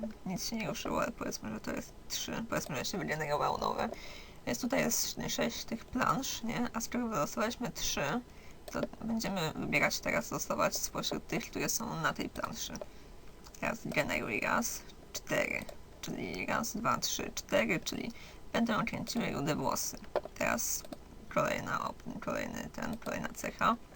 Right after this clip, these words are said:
Generuj, to będzie już teraz na drugiej planszy, czyli tutaj. Jeszcze raz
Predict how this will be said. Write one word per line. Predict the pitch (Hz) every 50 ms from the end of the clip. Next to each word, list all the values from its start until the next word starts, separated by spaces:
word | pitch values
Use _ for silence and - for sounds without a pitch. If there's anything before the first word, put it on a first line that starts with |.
| - - - - - - - - - - - - - - - - -
Generuj, | 233 220 - - - - - - 156 - -
to | - -
będzie | - - 208 - 143
już | 147 - -
teraz | - 196 143 147 - -
na | 233 226 214
drugiej | 202 - 143 - - - -
planszy, | - - - - - - - - - 226
czyli | - - - - - -
tutaj. | - - - - - - - - 95 - 233 254 294 294 - - - - - - - - - - - - - - - - - - - - - - - - - - - - - - -
Jeszcze | 254 - 233 - - 226
raz | - - - - - -